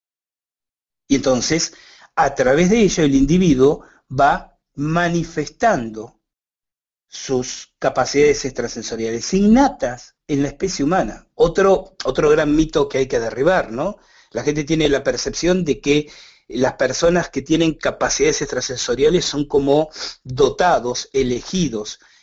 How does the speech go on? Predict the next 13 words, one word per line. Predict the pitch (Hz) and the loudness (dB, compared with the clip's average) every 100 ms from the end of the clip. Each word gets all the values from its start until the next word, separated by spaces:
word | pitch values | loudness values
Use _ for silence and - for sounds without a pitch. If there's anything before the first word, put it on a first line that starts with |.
| _ | _
iluminados, | 127 135 131 139 180 135 107 101 - _ _ _ | -6 -2 0 2 0 0 -4 -8 -12 _ _ _
unos | 180 202 - | 0 0 2
pocos | - 247 240 208 | 0 2 0 -2
en | 165 151 | -2 0
un | 147 | 0
montón. | 127 117 - - - | -2 -4 -12 -16 -18
Y | 180 | -10
en | 196 | -2
realidad | 208 214 240 | 0 0 -2
todos | - 269 240 | 0 0 0
los | 175 | -2
seres | 196 185 - | -4 -4 -4
humanos | 156 156 113 107 - | -2 -2 -4 -10 -18